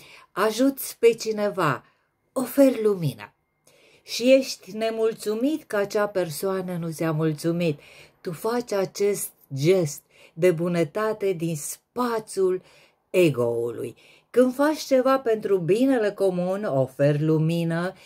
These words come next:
te uiți în jur după, uh, după validare, uh, aprecierea publică pentru gustul tău, tu faci acel lucru dintr-un spațiu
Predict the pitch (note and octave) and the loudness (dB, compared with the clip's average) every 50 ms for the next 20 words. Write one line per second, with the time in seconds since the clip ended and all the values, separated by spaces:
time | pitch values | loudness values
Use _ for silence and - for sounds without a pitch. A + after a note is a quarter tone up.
0 | - - _ _ - D#3 C#3 C#3 D3 D#3 E3 E3 E3 F3 E3+ E3+ E3+ D#3 D3+ E3 | -20 -20 _ _ 0 2 4 6 6 4 4 2 0 0 -2 0 -2 -2 -2 0
1 | F3 F3+ F3+ E3 - E3+ E3 D#3 - E3+ D#3+ D#3 D#3 D#3 D3+ C#3+ - - - - | 0 0 0 -2 -2 -2 -2 -2 -2 -2 -2 0 0 0 -2 -4 -8 -14 -20 -20
2 | - - - - E3 E3 D#3+ D#3+ D#3 D3+ D3 D3+ D#3+ D#3 F#3 F#3 - F#3 F3+ F3 | -20 -20 -12 -4 0 2 4 4 4 4 4 4 2 2 2 2 2 2 2 2
3 | E3 E3 E3 D#3 D#3 D#3 D3+ C#3+ E3 E3 D#3+ D#3+ D#3+ D#3+ E3+ F3 F3+ F3+ - _ | 2 2 0 0 0 0 0 0 0 0 0 0 0 2 2 2 2 0 -2 _
4 | - - - - - F3 E3+ E3 E3 E3 D#3+ D#3+ D#3+ D#3 - - F3 F3+ F3+ - | -20 -20 -20 -8 -2 2 4 4 6 6 4 4 2 0 -2 -4 -6 -8 -6 -6
5 | F#3+ G3+ G3 - - G3+ G#3 G#3+ G3+ G3 F3 D3+ C#3+ - - G#3 A3 G#3+ G#3 G#3+ | -6 -6 -6 -6 -4 -4 -2 0 0 0 0 0 -2 -4 -2 -2 -2 0 0 0
6 | G3+ G3+ - G3 F#3 F#3+ G3 F#3+ F#3 - G3 G3 F#3 F3 G3 G3+ G3 G3 - - | 0 0 0 -2 -2 0 0 -2 -2 -2 -4 -4 -2 2 2 2 2 2 -2 -4
7 | G3 G3 G3 F#3 - - G3 G3 G3 F#3+ - - - - _ _ _ - F3 E3 | -2 -2 -2 -2 -2 0 2 2 2 0 -4 -16 -20 -20 _ _ _ -4 -2 -2
8 | D3 C#3+ - - A3+ B3+ C#4 C#4+ C#4 C#4 C4+ C4+ - G3 F3 E3+ D#3 - G3 G3 | -2 -4 -6 -4 -2 2 2 4 4 2 0 0 0 -2 -2 -2 -4 -4 -2 0
9 | G3 F#3 F3 E3+ F3+ G#3+ B3 B3 A#3+ - G#3+ A3+ A3+ F#3 D#3+ F3 D#3+ D3+ D3 D3 | 0 0 0 2 2 2 2 2 0 0 0 0 0 0 0 -2 -2 -2 -2 -2
10 | C3+ C3 B2+ - - _ _ - A#3 A#3+ B3 A#3+ A#3+ - - G#3+ G#3+ G#3+ | -2 -4 -4 -8 -14 _ _ -4 -2 -2 0 -2 -4 -4 -6 -4 -4 -4